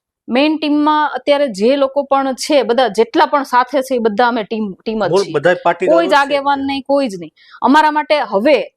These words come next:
Speaker 1: હવેની જે સિચ્યુએશન છે, અમારા માટે આગેવાન ઈ જ છે જે સમાજ માટે પોતાના, કહેવાય ને કે, બ-, સ્વાર્થ ને બધું મૂકી અને સમાજ માટે ઊભો રહે, ઈ જ અમારા આગેવાન છે.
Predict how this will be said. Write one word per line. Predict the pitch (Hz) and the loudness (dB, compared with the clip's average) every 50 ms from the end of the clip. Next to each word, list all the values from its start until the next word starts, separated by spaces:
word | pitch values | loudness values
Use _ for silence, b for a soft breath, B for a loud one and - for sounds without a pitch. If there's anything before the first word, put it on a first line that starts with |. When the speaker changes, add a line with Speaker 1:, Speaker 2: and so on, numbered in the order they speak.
| _ - | _ -2
Speaker 1:
હવેની | 196 196 262 294 302 311 320 311 302 285 | 0 2 4 4 2 2 -2 -2 -2 -4
જે | 214 247 254 | 0 0 -2
સિચ્યુએશન | 254 254 254 226 - 233 220 - - 226 220 | -2 -2 -8 -6 0 0 0 0 0 -6 -4
છે, | 202 - 214 | 0 0 0
અમારા | 220 247 277 285 277 | 2 2 2 2 2
માટે | 269 285 269 269 | -2 -2 0 0
આગેવાન | 262 240 247 254 285 285 285 277 254 254 | 0 0 0 0 0 0 0 0 -4 -4
ઈ | 302 | -8
જ | 320 | -10
છે | - - - 320 311 | -8 -8 -2 -2 0
જે | 269 269 233 | 2 2 0
સમાજ | 233 262 247 254 277 262 247 | 0 0 0 2 2 0 0
માટે | 247 247 247 247 262 | -2 -4 -2 -2 -2
પોતાના, | 262 - 233 233 247 247 247 240 240 240 233 226 | -2 -2 -2 -2 -2 -2 0 0 0 0 -2 -4
કહેવાય | - 269 269 294 285 | -2 -2 -2 -2 -2
ને | 277 247 226 | -2 -4 -4
કે, | 214 226 | -4 -4
બ-, | 208 196 202 | -4 -4 -4
સ્વાર્થ | 208 - 233 226 240 240 - - | -4 0 2 2 2 0 -2 -6
ને | 269 233 | -6 -4
બધું | 220 220 220 233 220 208 | -2 -2 -2 -2 -2 -2
મૂકી | 226 254 - - 226 208 208 B B B B B | -2 -2 -2 -2 -4 -4 -4 B B B B B
અને | 208 208 | -6 -4
સમાજ | 196 - 226 233 262 254 226 220 | -2 -2 0 2 2 0 0 -2
માટે | 226 226 220 202 | -6 -4 0 0
ઊભો | 202 208 190 240 | 0 2 2 2
રહે, | 233 233 214 | 2 2 0
ઈ | 214 233 226 | -2 -2 0
જ | 214 | -2
અમારા | 208 202 185 180 170 | -2 -2 0 2 2
આગેવાન | 175 202 226 233 208 185 175 170 | 2 2 2 0 -2 -2 -6 -8
છે. | 175 - 208 - | _ -12 -12 -12